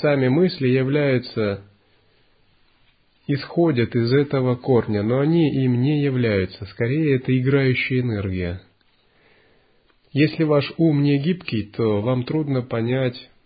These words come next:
противоречивые утверждения. Или вы склонны занимать какую-то одну фиксированную точку зрения. К примеру, это так, а это не иначе, и все. Либо вы однозначно выносите какое-то суждение и сами подпадаете под него.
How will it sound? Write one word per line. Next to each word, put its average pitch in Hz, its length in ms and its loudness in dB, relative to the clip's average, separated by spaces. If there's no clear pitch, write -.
противоречивые 120 920 0
утверждения. 101 920 -4
Или 131 160 0
вы 131 160 2
склонны 151 540 4
занимать 127 420 2
какую-то 127 520 0
одну 135 260 0
фиксированную 120 680 -2
точку 113 340 -6
зрения. 92 560 -2
К - 120 -20
примеру, 117 360 0
это 139 200 2
так, 165 280 0
а 120 40 0
это 131 200 -2
не 107 200 -2
иначе, 95 460 -6
и 101 40 -10
все. 95 360 -6
Либо 131 300 2
вы 147 220 4
однозначно 143 720 2
выносите 120 520 0
какое-то 123 440 -2
суждение 123 640 0
и 110 40 -6
сами 143 300 -2
подпадаете 101 760 -6
под 95 180 -8
него. 90 360 -6